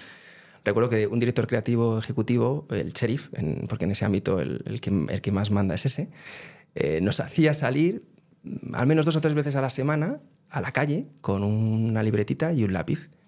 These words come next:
que escogiéramos el sitio en el que quisiéramos estar y apuntáramos cosas, lo que viéramos, lo que nos llamara la atención, lo que fuera, durante toda la mañana. Y luego, pues,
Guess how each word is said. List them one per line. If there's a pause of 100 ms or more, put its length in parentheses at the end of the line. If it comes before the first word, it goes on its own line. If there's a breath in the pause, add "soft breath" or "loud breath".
(600 loud breath)
que
escogiéramos
el
sitio
en
el
que
quisiéramos
estar (360 soft breath)
y
apuntáramos
cosas, (280)
lo
que
viéramos, (220)
lo
que
nos
llamara
la
atención,
lo
que
fuera,
durante
toda
la
mañana. (680)
Y
luego,
pues,